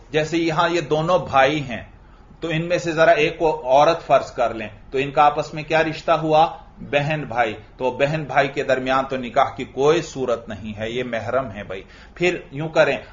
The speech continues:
अब दूसरे को औरत फर्ज करें, पहले को उसी तरह मर्द रहने दें, तो अब भी बहन भाई वाला रिश्ता बनता है। तो देखा, दोनों तरफ से हुर्मत आ रही है,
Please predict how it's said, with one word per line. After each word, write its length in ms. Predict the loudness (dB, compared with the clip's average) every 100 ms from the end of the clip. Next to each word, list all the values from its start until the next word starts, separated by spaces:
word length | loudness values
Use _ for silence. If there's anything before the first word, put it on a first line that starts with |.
| 2
अब 200 | 2 2
दूसरे 400 | 2 2 4 2
को 140 | 4 4
औरत 400 | 6 6 6 2
फर्ज 200 | 2 2
करें, 280 | 2 4 2
पहले 340 | -2 0 0
को 120 | -2
उसी 180 | -4 -6
तरह 200 | -2 -2
मर्द 320 | 0 0 0 0
रहने 360 | -4 -6 -10
दें, 240 | -12 -14 -18 -20 -20 -10
तो 60 | -4
अब 240 | 4 4
भी 260 | 4 -6 -4
बहन 360 | -4 -6 -8
भाई 240 | -6 -6 -2
वाला 240 | -2 -2
रिश्ता 380 | -4 -8 -4 -4
बनता 400 | -4 -8 -6 -6
है। 260 | -4 -8 -8 -16
तो 80 | -6
देखा, 280 | -4 0 0
दोनों 580 | -2 -4 -2 2 2 2
तरफ 260 | 4 4
से 140 | 2 -6
हुर्मत 560 | -4 -4 -2 -2 -2 2
आ 160 | 2
रही 340 | 2 -2 -8 -4
है, 440 | -4 -4 -12